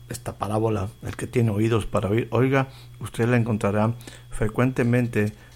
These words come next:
en las enseñanzas de Jesús. En segundo lugar, cada parábola incluye un aspecto velado que más adelante se disipa con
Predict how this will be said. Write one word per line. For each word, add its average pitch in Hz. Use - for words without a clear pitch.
en 98
las -
enseñanzas 101
de 113
Jesús. 120
En 147
segundo 196
lugar, 151
cada 208
parábola 120
incluye 120
un 165
aspecto 120
velado 113
que 110
más 156
adelante 107
se 110
disipa 104
con 123